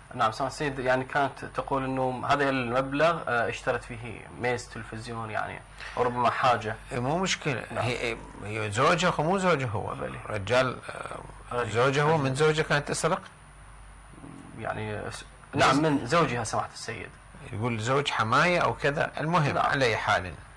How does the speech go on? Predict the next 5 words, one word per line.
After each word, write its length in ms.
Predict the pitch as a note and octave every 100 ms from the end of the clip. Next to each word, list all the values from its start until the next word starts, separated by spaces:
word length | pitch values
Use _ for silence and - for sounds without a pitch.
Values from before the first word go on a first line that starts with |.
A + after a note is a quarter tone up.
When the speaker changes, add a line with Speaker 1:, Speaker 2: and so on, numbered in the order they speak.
| - - - - - -
Speaker 2:
إذا 240 | D#3 F3 E3
من 240 | A#2 C#3
زوجها 880 | C#3+ D#3+ D#3+ C#3 A2+ C#3 C3+ B2+ A#2 D2 -
واشترت 1500 | G#2 F#2+ G2+ G2+ G2+ G2 - - - - - - B2+ C#3+ -
للبيت 880 | G#2+ C3 C3 C#3+ C#3+ C3+ B2+ A2